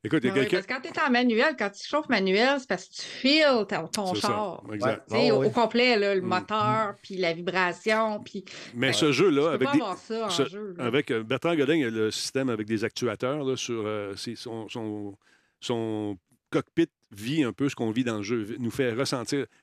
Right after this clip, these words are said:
Speaker 1: Puis là, avec manuellement, tu le sens vraiment quand tu changes les vitesses, cette
Speaker 2: Mhm.
Speaker 1: espèce de petit truc-là. Sur le chat,
Speaker 3: Ouais.
Speaker 1: on nous dit, il y a Mareva qui dit, euh, Ma-, Merva, pardon, qui dit, « Cinq minutes de » V R, j'ai mal au cœur pendant trente minutes. <laughs> Oui, c'est ça.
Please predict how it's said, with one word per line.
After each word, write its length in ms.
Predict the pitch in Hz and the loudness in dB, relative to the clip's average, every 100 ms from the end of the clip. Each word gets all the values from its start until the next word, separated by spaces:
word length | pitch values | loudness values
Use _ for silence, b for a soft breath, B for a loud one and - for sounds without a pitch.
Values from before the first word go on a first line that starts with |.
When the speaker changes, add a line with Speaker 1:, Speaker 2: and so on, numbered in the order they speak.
| _ | _
Speaker 1:
Puis 100 | 123 | -2
là, 140 | 131 151 | 0 2
avec 180 | 123 | 0
manuellement, 520 | 113 117 123 123 113 139 | -4 -2 0 0 -2 -4
tu 140 | - | -4
le 40 | 107 | -4
sens 200 | - 113 | -2 -4
vraiment 280 | 104 104 98 - | -4 -6 -8 -12
quand 100 | 101 | -10
tu 80 | - | -6
changes 160 | 113 | -6
les 100 | 104 | -6
vitesses, 280 | 104 - 120 | -6 -6 -4
cette 140 | - 104 | -2 -2
Speaker 2:
Mhm. 60 | |
Speaker 1:
espèce 280 | - - 117 | -4 -6 -6
de 60 | 104 | -8
petit 220 | - - | -10 -14
truc-là. 340 | - 113 - 113 B B B | -12 -14 -14 -16 B B B
Sur 160 | 135 147 | 0 2
le 120 | 151 | 2
chat, 200 | - 180 | 2 2
Speaker 3:
Ouais. 100 | 156 | 2
Speaker 1:
on 40 | 135 | 2
nous 100 | 139 | 2
dit, 140 | 131 | 2
il 60 | 151 | 0
y 40 | |
a 160 | 127 123 | 2 2
Mareva 540 | 120 139 135 143 151 | 0 0 2 2 0
qui 120 | 151 123 | -2 -6
dit, 340 | 107 135 127 123 | -2 0 2 2
euh, 360 | 113 117 113 | 0 -2 -4
Ma-, 300 | 117 135 110 123 | -4 -6 -8 -2
Merva, 420 | 143 175 117 107 | 0 0 -2 -6
pardon, 280 | 113 107 139 | -4 -4 -4
qui 120 | 117 | -4
dit, « 40 | 110 | 0
Cinq 220 | 170 175 | 0 2
minutes 220 | 165 170 | 0 2
de » 80 | 139 | 0
V 220 | 127 127 | 0 0
R, 80 | 139 | -2
j'ai 100 | 107 | -2
mal 140 | 123 | -2
au 80 | 127 | -2
cœur 220 | - 135 | -2 -4
pendant 200 | 135 113 113 | -4 -6 -6
trente 240 | 117 110 | -8 -6
minutes. 200 | 113 98 | -6 -6
<laughs> 200 | - - | -8 -8
Oui, 180 | 110 127 | -2 -2
c'est 100 | 113 | -4
ça. 140 | 101 | -10